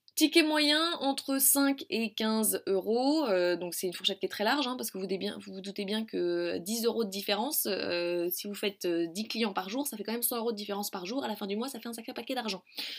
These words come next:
Surtout que dans le coffee shop, tout se fait sur des petits prix, donc l'équilibre est vraiment, euh, c'est, c'est un puzzle quoi, hein, c'est, c'est un casse-tête.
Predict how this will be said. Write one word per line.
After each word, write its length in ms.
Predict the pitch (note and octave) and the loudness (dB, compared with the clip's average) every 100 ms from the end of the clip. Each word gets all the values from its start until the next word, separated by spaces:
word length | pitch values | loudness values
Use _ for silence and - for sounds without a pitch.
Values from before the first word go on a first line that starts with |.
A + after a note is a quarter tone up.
| - - | -8 -4
Surtout 240 | B3 C4+ | -2 -2
que 60 | A#3 | 0
dans 100 | A3+ | 0
le 60 | |
coffee 200 | A#3+ A3+ | -2 0
shop, 200 | - C#4+ - | 2 2 0
tout 140 | D4+ C#4+ | 0 2
se 120 | - | 2
fait 140 | C#4+ | 2
sur 180 | - G3 | 0 -2
des 120 | F3+ | -4
petits 220 | - - | -2 -4
prix, 280 | G#3 C#4 E4 - - - - G#3 | -2 -2 -2 -6 -14 -14 -8 0
donc 220 | A3+ - | 0 2
l'équilibre 460 | A3 A3+ C4+ D4 | 0 4 4 4
est 60 | A3 | 4
vraiment, 440 | G3 A3+ C#4+ C#4 | 4 4 2 2
euh, 440 | G#3 F3+ F3 E3 D#3+ | 2 2 2 2 2
c'est, 180 | - D3 | 0 -2
c'est 140 | - | -6
un 80 | D#3+ | -4
puzzle 420 | A3 A#3 D3+ G#2 | -2 2 2 0
quoi, 200 | - - | -4 -8
hein, 260 | B2 E3 E3+ | -6 -6 -6
c'est, 180 | - - | -8 -8
c'est 140 | - | -8
un 80 | D#3+ | -8
casse-tête. 560 | D#3+ - A3 C4+ - | -6 -4 -2 -2 -6